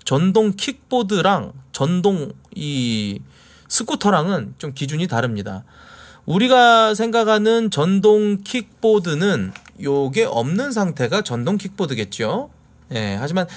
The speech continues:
안장이 있는 상태의 요러한 형태로 되어 있는 것은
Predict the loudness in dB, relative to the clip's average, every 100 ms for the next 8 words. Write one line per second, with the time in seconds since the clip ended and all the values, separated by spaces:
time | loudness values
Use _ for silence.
0 | -20 -8 -4 -2 -4 -2 -2 0 -4 -6
1 | -4 -4 -4 -4 -4 -2 0 -2 -2 -2
2 | 0 0 2 2 2 0 -4 -2 0 2
3 | 2 0 -2 -2 -2 -2 0 0 0 -2
4 | -2 -2 -2 -4